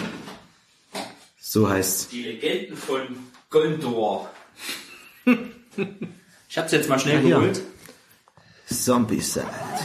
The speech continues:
Speaker 2: Zombicide Black Plague. Auch sehr aufwendig, viele
Speaker 1: Mhm.
Speaker 2: Figuren. Hochinteressant.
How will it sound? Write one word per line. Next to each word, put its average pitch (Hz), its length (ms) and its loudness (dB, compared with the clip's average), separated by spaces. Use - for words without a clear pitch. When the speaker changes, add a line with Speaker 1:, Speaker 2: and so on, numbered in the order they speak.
Speaker 2:
Zombicide 113 580 4
Black - 320 2
Plague. 131 420 -2
Auch 127 160 2
sehr 135 420 6
aufwendig, 143 840 2
viele 117 280 6
Speaker 1:
Mhm. 123 40 8
Speaker 2:
Figuren. 156 540 6
Hochinteressant. 139 880 4